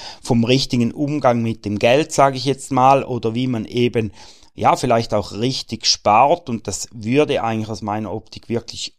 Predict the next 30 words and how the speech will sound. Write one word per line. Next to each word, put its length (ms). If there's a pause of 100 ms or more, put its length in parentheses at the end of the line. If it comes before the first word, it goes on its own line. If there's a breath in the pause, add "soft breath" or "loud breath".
(100)
unbedingt 640
zur 140
Schulbildung 800
gehören. 420
Das 180
sollte 300
schon 220 (280)
ganz 380
früh 320
anfangen, 640
umso 260
früher, 400
umso 300
besser. 520 (420 loud breath)
Aber 260 (300 loud breath)
hier 420
habe 300
ich 60
das 220
Gefühl, 300
da 120
läuft 340
nicht 320
viel 240
in 240
der 80
Schule 360
zu 160
diesem 360
Thema. 420